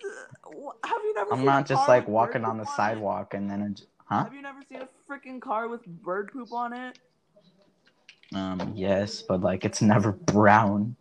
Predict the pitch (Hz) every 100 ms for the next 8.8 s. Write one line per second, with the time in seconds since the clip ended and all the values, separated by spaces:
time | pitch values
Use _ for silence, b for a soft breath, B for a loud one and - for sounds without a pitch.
0 | _ 208 247 269 - 220 220 175 214 214
1 | 226 226 226 220 214 - 220 202 202 202
2 | 170 170 165 170 180 175 175 170 - -
3 | - _ _ _ _ - 185 196 185 143
4 | 147 170 165 170 185 - 165 - 165 165
5 | 156 165 160 160 147 127 151 147 151 -
6 | 147 147 131 80 - 131 151 139 147 156
7 | 165 160 156 151 147 135 - 165 185 165
8 | 160 151 _ - 135 135 123